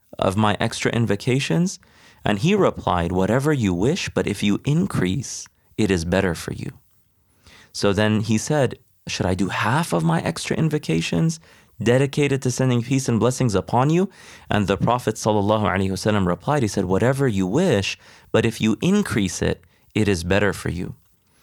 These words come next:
So then Sayyidina Ubay ibn Ka'b says, "I'll make all of my extra invocations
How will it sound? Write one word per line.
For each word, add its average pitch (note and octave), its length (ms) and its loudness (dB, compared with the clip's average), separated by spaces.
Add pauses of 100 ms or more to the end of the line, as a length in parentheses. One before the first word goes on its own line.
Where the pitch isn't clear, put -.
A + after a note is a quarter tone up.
(220)
So - 140 -2
then A2+ 140 2
Sayyidina A2+ 460 0
Ubay A#2+ 340 0
ibn G#2+ 260 0
Ka'b C#3+ 260 -2
says, B2 320 -2
"I'll C#3 240 2
make C#3 300 0 (100)
all E3 460 4
of G#2+ 100 2
my G2+ 240 0
extra - 380 -2
invocations G#2+ 1120 0